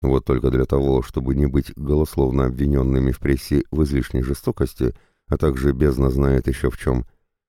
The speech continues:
с собой на дело обычно приглашали нескольких наблюдателей из союзных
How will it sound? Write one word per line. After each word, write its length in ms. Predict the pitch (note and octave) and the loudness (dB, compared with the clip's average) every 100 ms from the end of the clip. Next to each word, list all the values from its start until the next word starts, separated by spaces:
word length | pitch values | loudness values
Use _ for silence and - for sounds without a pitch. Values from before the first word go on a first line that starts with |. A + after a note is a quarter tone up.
| _ | _
с 60 | - | -18
собой 400 | - F2+ F#2+ A#2+ | -2 0 4 4
на 120 | A2 | 4
дело 360 | F2 G#2+ A2 G2+ | 6 4 6 4
обычно 360 | F2+ G2 F#2+ | 2 2 0
приглашали 720 | F2+ E2+ D#2 - F#2+ F#2 F#2 - | 2 2 2 2 2 6 4 4
нескольких 680 | E2 E2+ F#2+ - E2+ F2+ D2 | 2 2 2 0 -2 0 0
наблюдателей 760 | D2 D2 D#2+ F#2 F2 D#2+ D#2 - | 0 2 2 2 2 4 2 0
из 140 | E2 | -4
союзных 640 | - F2 A2 F2+ C#2 - | 0 2 2 2 0 -2